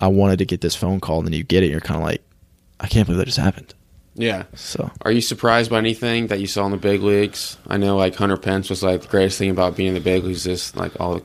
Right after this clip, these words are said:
Speaker 2: great snacks and the locker
Speaker 1: Yeah.
Speaker 2: in the clubhouse."
Speaker 1: <laughs> Yeah.
Speaker 2: Is, is there anything particular that you loved, uh, about being in the big leagues, not necessarily from a baseball standpoint?
Speaker 1: Um, I would say probably the coolest thing was,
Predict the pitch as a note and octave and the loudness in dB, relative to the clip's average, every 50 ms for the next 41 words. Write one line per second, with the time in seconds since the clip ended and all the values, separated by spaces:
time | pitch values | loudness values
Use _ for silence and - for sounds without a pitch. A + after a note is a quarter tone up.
0 | - - - F2+ F2 - - - G2+ F2+ F2+ F2+ F#2 F#2 - - - F#2 F#2 A#2+ | -8 -6 -4 -4 -4 -4 -6 -6 -4 -4 -2 -4 -4 -4 -6 -6 -4 -4 0 2
1 | A#2 G#2+ G2+ F2+ F2 - F2+ - - F#2 F2+ F2+ G2 G2+ G#2 G#2 G2+ - - - | 4 4 6 4 4 2 0 -4 -6 -6 -6 -6 -4 -4 -4 -4 -6 -6 -4 0
2 | - - B2+ - - - - - - - - A2+ G#2 F#2+ A2+ A2+ A#2+ A#2+ - - | 2 2 2 2 2 -2 -2 -4 -4 -2 0 0 0 2 2 2 4 4 2 0
3 | G#2 A2 A2 G#2 G2+ A2+ A2+ A2 G#2+ G#2+ A#2 A2+ G#2+ - A#2 A2+ A2+ G#2+ F#2+ - | 0 0 0 0 0 0 2 2 2 2 0 -2 -2 -2 -2 -2 -2 -2 -4 -4
4 | G2+ - G#2+ G#2 F#2+ G2+ G#2+ G#2+ G2+ G2 F#2 G2 G2 F#2+ F#2+ F#2+ F#2+ G2 F#2+ F#2 | -2 0 0 0 2 2 2 2 2 2 2 2 0 2 2 2 2 0 -2 -4
5 | - - - - - G2 F#2+ F#2 F#2 F#2+ F#2 F#2 F2+ F2 - - - - G2 F2+ | -8 -14 -10 -6 -4 -2 0 0 0 0 0 -2 -2 -6 -8 -6 -2 0 0 2
6 | F#2+ G#2 G2+ G2 F2+ D#2+ F#2+ G2 G2 F2+ G2 G2 G2 F#2 F2+ G#2 G#2 F2+ F2+ G2 | 2 0 0 0 2 2 2 2 2 2 2 0 0 0 0 -2 -2 -2 -2 -2
7 | F#2 - - F#2+ F#2+ F#2 - - F#2 F2 F2 F2+ F2 F2+ - - - F#2 F#2 F2 | -2 -2 -2 -2 -2 -2 -4 -6 -8 -8 -6 -6 -6 -6 -6 -6 -6 -6 -6 -6
8 | - F#2 F#2 F#2 F2+ - F#2 F#2 F#2+ F#2+ - - - - - - _ _ _ - | -6 -6 -6 -6 -6 -8 -8 -8 -8 -8 -10 -14 -20 -20 -20 -20 _ _ _ -4
9 | G2+ G#2+ A2 A2 A2+ A2+ A2+ A2+ A2+ A2+ A2+ A2 G#2+ G#2+ G#2+ G#2+ G#2+ G2+ - - | -2 0 0 2 2 4 4 4 4 4 4 4 2 0 -2 -2 -4 -6 -10 -14
10 | - - _ - _ _ - F#2 G#2 A#2 B2 B2 A#2 A2+ - - - - - G#2+ | -20 -20 _ -20 _ _ -6 -2 -2 0 0 0 0 0 0 0 0 2 2 2
11 | G#2+ G#2+ G#2+ G#2+ G#2+ G#2+ G#2+ G#2+ G#2+ G#2 G#2 G2+ - - _ _ _ _ _ _ | 2 4 4 4 4 4 2 2 2 0 -2 -4 -6 -10 _ _ _ _ _ _
12 | _ _ _ _ _ - - C#3 - _ _ _ _ - - - B2+ C3 C3+ C#3 | _ _ _ _ _ -18 -18 -18 -18 _ _ _ _ -8 0 2 4 4 4 2
13 | B2+ B2 B2 A#2+ - G#2 - - - - - B2+ B2+ C3 B2+ A#2 - - - A#2+ | 2 2 0 0 0 -2 -6 -10 -10 -4 0 2 4 4 4 4 2 0 -2 -2
14 | A#2 A#2 A#2 A2+ A2+ G#2+ F#2+ G2+ G2+ G2+ G2+ G2+ G2+ G2+ G2+ G2 F#2+ F2+ - - | 0 0 0 0 -2 -2 -2 0 0 2 2 2 2 2 2 0 -2 -2 -4 -4
15 | - - - - - - | -4 -4 -6 -8 -10 -16